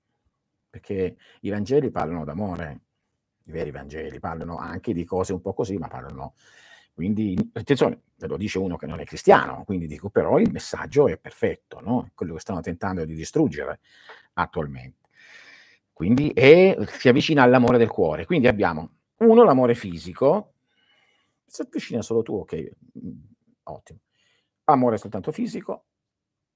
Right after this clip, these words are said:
amore emotivo, che quello rasenta l'ossessione.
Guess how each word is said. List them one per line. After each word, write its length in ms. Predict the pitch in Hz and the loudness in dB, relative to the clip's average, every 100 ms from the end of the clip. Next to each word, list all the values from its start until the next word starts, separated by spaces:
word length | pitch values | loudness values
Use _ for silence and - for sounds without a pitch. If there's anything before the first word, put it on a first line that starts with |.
| _ _ | _ _
amore 320 | - 147 131 139 | -4 0 0 -2
emotivo, 580 | 127 127 85 82 - _ | -4 -8 -12 -12 -14 _
che 260 | - 175 202 | -8 -2 -2
quello 300 | 208 151 170 | 0 0 2
rasenta 540 | 156 170 135 104 92 | 0 -2 -4 -6 -6
l'ossessione. 840 | 113 92 - 98 160 139 73 - | -6 -6 -12 -12 -10 -10 -10 -16